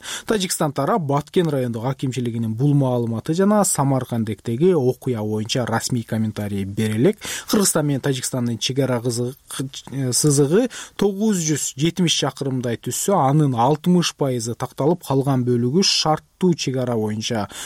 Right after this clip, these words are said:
турат. Акыркы күндөрү Бишкекте Кыргызстандын бир катар жарандары өкмөттү чек ара маселесин чечүүгө чакырып, акцияларды өткөрүүдө.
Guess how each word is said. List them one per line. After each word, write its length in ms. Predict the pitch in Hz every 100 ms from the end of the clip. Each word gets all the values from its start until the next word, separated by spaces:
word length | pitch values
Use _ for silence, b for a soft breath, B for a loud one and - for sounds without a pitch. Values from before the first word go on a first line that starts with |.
| B
турат. 260 | - 139 185
Акыркы 460 | 120 127 160 143 151
күндөрү 480 | 139 135 127 117 117
Бишкекте 800 | 113 123 - 127 - - 185 185 B B B
Кыргызстандын 440 | - 180 - 143 127
бир 240 | 123 185 156
катар 320 | 147 127 113
жарандары 960 | 110 131 131 127 123 123 170 175 170 139
өкмөттү 640 | 131 135 143 135 - - 170
чек 320 | - - 156 160
ара 220 | 160 156
маселесин 920 | 127 123 127 117 117 - 170 170 156 B B -
чечүүгө 580 | 123 - 139 - 120 117
чакырып, 600 | - 110 - 113 160 165 -
акцияларды 720 | - 170 - 120 104 104 123 135 131
өткөрүүдө. 760 | 143 - 110 104 98 107 101